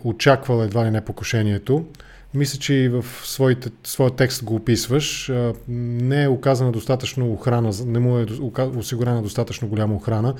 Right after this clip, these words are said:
Отказан му е отново с политически съображения паспорт, нали, за да може да излезе извън пределите от България,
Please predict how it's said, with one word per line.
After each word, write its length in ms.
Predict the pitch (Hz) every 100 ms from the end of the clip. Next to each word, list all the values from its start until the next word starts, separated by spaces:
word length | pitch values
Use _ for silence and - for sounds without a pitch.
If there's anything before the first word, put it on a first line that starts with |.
| - - - -
Отказан 520 | 123 120 151 147 147 143
му 160 | 135
е 200 | 131 127 131
отново 380 | 127 143 147
с 220 | 131 123 -
политически 460 | 120 143 123 -
съображения 760 | - 117 117 113 123 117 107 104 - -
паспорт, 520 | 110 - 127 131 -
нали, 140 | 117
за 80 | 107
да 60 | 113
може 200 | 117 110
да 60 |
излезе 280 | 113 113 110
извън 240 | 104 117 107
пределите 420 | 107 113 110 110
от 80 | 95
България, 480 | 104 104 123 127